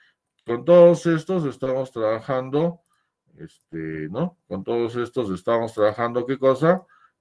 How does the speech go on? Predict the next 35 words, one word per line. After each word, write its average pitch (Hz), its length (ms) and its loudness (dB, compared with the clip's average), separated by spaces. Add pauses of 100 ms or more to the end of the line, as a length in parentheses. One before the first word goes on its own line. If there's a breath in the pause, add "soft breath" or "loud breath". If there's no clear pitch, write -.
Protocolos 101 720 -4
internos, 87 760 -6
¿no? 110 240 -10 (380 soft breath)
Entonces, 127 640 -2 (100)
este, 92 340 -10 (400)
entonces 107 300 -6
ahí, 135 300 4
¿no? 127 260 -6
Este, 101 240 -12
porque 104 380 -12
ya, 131 240 -2
bueno, 113 400 -8
¿no? 123 260 -8
Este, 95 440 -8 (100)
Henry 123 240 -6
lo, 98 340 -6
lo, 95 420 -12
lo, 87 340 -8
lo 98 180 -4
hizo 107 280 -6
el 85 120 -6
sílabus. 117 480 -4 (600 loud breath)
Entonces 123 380 -4
ahí 165 300 4
está, 120 360 0
pues, 92 160 -10
entonces 104 340 -4
esa 131 240 -2
es 107 120 -10
la 98 100 -2
idea, 101 320 -2
pues, 78 320 -16
¿no 85 60 -12
es 80 60 -14
cierto? 95 440 -6